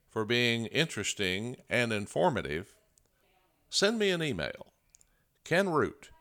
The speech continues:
at gmail dot com. That's K E N R O O T at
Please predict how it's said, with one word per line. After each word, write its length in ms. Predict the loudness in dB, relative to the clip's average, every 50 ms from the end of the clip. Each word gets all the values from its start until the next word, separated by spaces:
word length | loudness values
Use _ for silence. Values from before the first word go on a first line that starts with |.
| _ _ _ _ 0
at 260 | 4 6 6 6 4 2 -6 _ -16 -10
gmail 640 | -4 0 0 0 2 2 0 2 2 0 0 0 4
dot 280 | 6 6 6 6 4
com. 400 | 2 2 2 2 2 -2 -8 -14 -20 _ _ _ _ _ _ _ _ _ _ _ _ -2
That's 300 | 2 2 2 2 0 -6
K 200 | 0 4 4 4
E 280 | 4 4 0 0 2 2
N 340 | 2 2 0 -2 -6 -8 -10 -14 _ _ 4
R 320 | 6 6 6 6 4 2 2 2
O 160 | 2 4 4
O 220 | 2 0 0 -2
T 580 | -4 _ -4 0 0 0 0 -2 -6 -10 -12 -14 _ _ _ _ _ _ _ _ -2
at 280 | 2 4 4 4 4